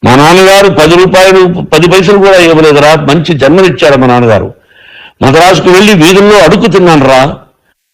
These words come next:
ఒక పూట కూడా భోజనం లేకుండా అడుగుతున్నాను రా. న్యాయంగా మోహన్ బాబు తిడతారు, కొడతారంటారు కానీ మోసగడం లేదురా. నీట్ పార్లమెంటేరియన్‌గా బయట వచ్చాను రా. నువ్వు నా పరువు ప్రఖ్యాతులు మంట గలిపావు.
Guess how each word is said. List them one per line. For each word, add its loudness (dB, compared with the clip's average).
ఒక -2
పూట 0
కూడా 0
భోజనం 0
లేకుండా 0
అడుగుతున్నాను 0
రా. 0
న్యాయంగా 0
మోహన్ 0
బాబు 2
తిడతారు, 0
కొడతారంటారు 0
కానీ 2
మోసగడం 0
లేదురా. 0
నీట్ -2
పార్లమెంటేరియన్‌గా 0
బయట -2
వచ్చాను -4
రా. -10
నువ్వు 0
నా 0
పరువు 0
ప్రఖ్యాతులు -2
మంట -2
గలిపావు. -4